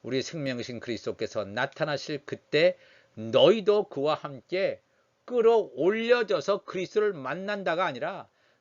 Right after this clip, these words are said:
"너희도 예수 그리스도와 함께 영광 중에 이 땅에 나타날 것이다."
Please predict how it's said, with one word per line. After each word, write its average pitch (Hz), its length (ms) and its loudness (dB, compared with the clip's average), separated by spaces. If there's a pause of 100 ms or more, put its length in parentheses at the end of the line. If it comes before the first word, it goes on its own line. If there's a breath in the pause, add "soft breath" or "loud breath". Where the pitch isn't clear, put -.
"너희도 156 600 -2
예수 127 280 -6
그리스도와 123 320 -8
함께 127 460 -10
영광 175 560 -4
중에 156 420 -8 (520)
이 135 240 -10
땅에 156 420 -2 (320)
나타날 175 720 -4
것이다." - 540 -10